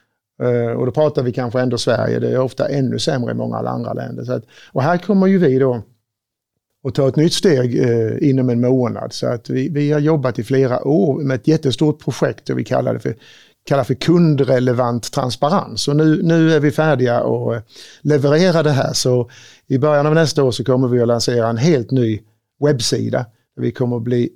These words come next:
mycket, mycket mer transparenta än vi någonsin har varit tidigare om, om hur ikea jobbar med trä- och skogsfrågor.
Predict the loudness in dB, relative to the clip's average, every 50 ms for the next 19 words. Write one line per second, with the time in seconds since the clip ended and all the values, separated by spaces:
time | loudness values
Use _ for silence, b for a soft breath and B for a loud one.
0 | _ _ _ _ _ -10 -6 -4 -2 0 0 0 0 2 4 4 4 4 2 0
1 | -4 -2 0 2 2 2 2 2 2 2 2 0 -2 -4 -6 -4 -2 -2 0 0
2 | -2 -2 -4 -4 -4 -2 -2 0 0 2 2 0 0 -2 -2 -4 -4 -2 -2 -2
3 | -4 -4 -4 -4 -4 -2 -2 -4 -4 -4 -4 -6 -6 -6 -6 -6 -4 -4 -4 -4
4 | -4 -8 -10 -10 _ -4 -2 0 0 0 0 2 2 4 4 4 4 4 2 2
5 | 2 2 0 0 -2 -4 -2 -2 -2 0 0 -2 -4 -4 -4 -4 -4 -4 -4 -6
6 | -6 -6 -6 -8 -8 -10